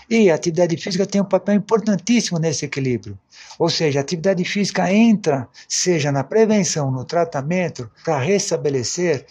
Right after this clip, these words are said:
esse equilíbrio que nós chamamos de homeostase,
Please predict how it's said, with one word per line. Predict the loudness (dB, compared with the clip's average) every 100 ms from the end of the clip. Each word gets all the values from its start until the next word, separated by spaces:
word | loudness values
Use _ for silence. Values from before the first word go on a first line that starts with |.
| -4
esse | -2 -2 -4
equilíbrio | -4 -4 0 0 0 -4
que | -6 -6
nós | -4 -4
chamamos | -4 -4 -2 -4
de | -2
homeostase, | -2 -2 -2 -2 -4 -4 -4 -6 -10